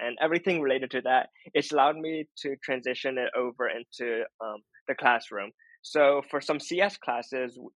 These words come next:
there's projects and we're able to, we have to create these different, like,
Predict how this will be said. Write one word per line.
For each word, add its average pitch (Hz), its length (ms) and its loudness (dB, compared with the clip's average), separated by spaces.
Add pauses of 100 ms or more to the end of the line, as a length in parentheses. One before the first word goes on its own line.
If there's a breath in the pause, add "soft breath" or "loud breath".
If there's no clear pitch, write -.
there's 127 360 2
projects 139 500 0
and 131 180 -2
we're 127 140 2
able 127 320 -2
to, 117 280 -4 (580)
we 139 120 -4
have 139 240 8
to 156 80 -2
create 139 460 -4
these 127 380 -4
different, 123 340 -2
like, 113 160 -2